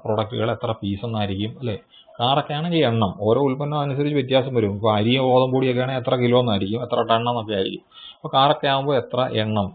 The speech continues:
അങ്ങനെ ക്വാണ്ടിറ്റിയിൽ ടാർഗറ്റ് കൃത്യമായിട്ട്, ആ,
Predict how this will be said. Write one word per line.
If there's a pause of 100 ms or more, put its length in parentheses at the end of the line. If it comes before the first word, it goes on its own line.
അങ്ങനെ (560)
ക്വാണ്ടിറ്റിയിൽ (460)
ടാർഗറ്റ് (260)
കൃത്യമായിട്ട്, (1120)
ആ,